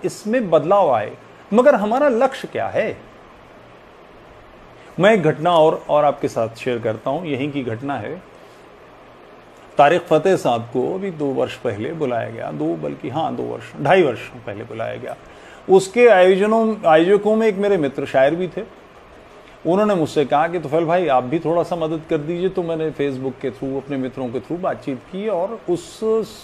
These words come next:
सभागार में, अ, कोई साठ, सत्तर, अस्सी, सौ लोग ऐसे थे जिन्हें मैं नाम से जानता था, जो मुझे नाम से जानते थे। एक अच्छी खासी भीड़, कोई ढाई तीन सौ लोगों की भीड़।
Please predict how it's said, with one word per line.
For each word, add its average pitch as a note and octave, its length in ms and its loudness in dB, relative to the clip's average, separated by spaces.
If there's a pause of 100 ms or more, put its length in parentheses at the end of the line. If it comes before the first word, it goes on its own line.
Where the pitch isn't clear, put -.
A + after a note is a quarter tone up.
(440)
सभागार D3+ 460 4
में, C3 280 -8
अ, - 20 -18 (1200)
कोई F3 140 2
साठ, C#3+ 300 4
सत्तर, C#3+ 300 0
अस्सी, C#3 280 -2
सौ B2+ 160 -2
लोग A#2+ 240 -4
ऐसे A#2 220 -4
थे C#3 180 -4
जिन्हें C#3+ 220 -4
मैं D3 120 -2
नाम D#3 280 0
से B2+ 140 -8
जानता A2 360 -6
था, D3 160 -2
जो D#3 220 -2
मुझे B2 240 -4
नाम G2+ 200 -8
से G#2 160 -14
जानते G2+ 360 -14
थे। A2 200 -20 (1200)
एक B2 100 -2
अच्छी E3 240 0
खासी D3 360 0
भीड़, B2+ 300 -8
कोई F#3+ 180 -8
ढाई A#2 160 -4
तीन B2+ 200 -8
सौ C#3+ 140 -6
लोगों B2 240 -4
की C3 120 -8
भीड़। A2 300 -10